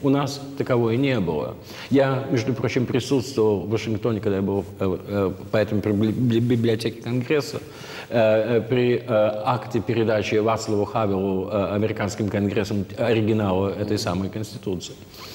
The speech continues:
Но не в этом дело. Дело в том, что на выработку этой государственной системы, на выработку всех этих инерций, всех этих с-, институтов и так далее, и так далее, и так далее, потому что государство — это всегда инерция, да,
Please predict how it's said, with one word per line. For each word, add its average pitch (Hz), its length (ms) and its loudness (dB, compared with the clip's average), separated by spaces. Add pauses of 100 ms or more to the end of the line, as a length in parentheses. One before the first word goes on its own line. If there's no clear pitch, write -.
(260)
Но 160 60 4
не 175 80 6
в 160 40 6
этом 135 220 2
дело. 104 220 4 (420)
Дело 156 160 6
в 156 40 0
том, 165 140 4
что 143 460 4
на 151 100 2
выработку 160 520 2
этой 120 220 2
государственной 110 520 0
системы, 92 540 -2
на 117 100 2
выработку 139 460 2
всех 127 200 0
этих 127 300 -2
инерций, 135 480 0
всех 104 240 -2
этих 113 160 -4
с-, - 100 -10 (120)
институтов 120 600 0
и - 20 -2
так 123 160 0
далее, 110 200 2
и - 60 -2
так 131 160 0
далее, 123 200 0
и - 20 -8
так 139 140 0
далее, 180 240 2 (240)
потому 139 200 2
что 139 140 -2
государство — 139 460 0
это 117 80 -8
всегда 135 220 0
инерция, 147 640 0
да, 127 200 -2